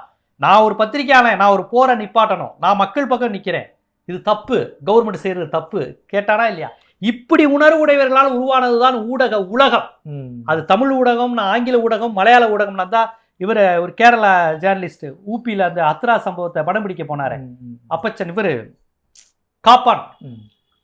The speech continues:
Speaker 1: அவரை கடைசியில யூரின் போக கூட விடாம அரெஸ்ட் பண்ணி பெட்ல இப்படி வச்சிருக்காங்க. அவங்க ஒய்ஃப் கதறாங்க, "என் புருஷன் என்னையா பண்ணா?" ஒரு ஜேர்னலிஸ்ட் நடந்துகிட்டு இருக்க கொடூரத்தை, செய்தியை கவர் பண்ண போனா அரெஸ்ட் பண்ணி வச்சிருக்காங்கங்க.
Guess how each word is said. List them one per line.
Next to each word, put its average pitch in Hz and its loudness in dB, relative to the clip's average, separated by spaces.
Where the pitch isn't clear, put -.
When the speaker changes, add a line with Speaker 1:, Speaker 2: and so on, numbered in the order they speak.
Speaker 1:
அவரை 240 2
கடைசியில 285 -2
யூரின் 320 0
போக 277 4
கூட 277 6
விடாம 254 6
அரெஸ்ட் 233 2
பண்ணி 233 -2
பெட்ல 202 -6
இப்படி 214 0
வச்சிருக்காங்க. 175 -6
அவங்க 196 -4
ஒய்ஃப் 208 -10
கதறாங்க, 180 -4
"என் 180 -14
புருஷன் 269 -6
என்னையா 240 -4
பண்ணா?" 175 -10
ஒரு 196 -6
ஜேர்னலிஸ்ட் 285 0
நடந்துகிட்டு 277 0
இருக்க 240 -2
கொடூரத்தை, 269 -2
செய்தியை 262 -4
கவர் 240 -2
பண்ண 247 -2
போனா 240 0
அரெஸ்ட் - -8
பண்ணி 247 -6
வச்சிருக்காங்கங்க. 202 -6